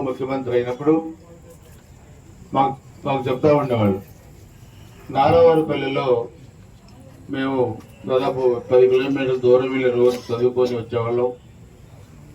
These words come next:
మా అమ్మ రోజు కట్టెల పొయ్యిలో వండి, కట్టెల పొయ్యిలో వండి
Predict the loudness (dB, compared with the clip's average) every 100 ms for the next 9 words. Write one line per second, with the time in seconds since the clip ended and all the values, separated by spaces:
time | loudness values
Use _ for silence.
0 | -10 -4 -2 2 2 2 -2 -12 -18 -6
1 | 0 0 2 -2 -2 -6 -2 2 4 4
2 | 2 2 2 0 -2 -12 -20 -20 -20 -20
3 | -20 -20 -20 -20 -10 -6 -2 0 0 0
4 | -2 -2 0 4 4 2 2 2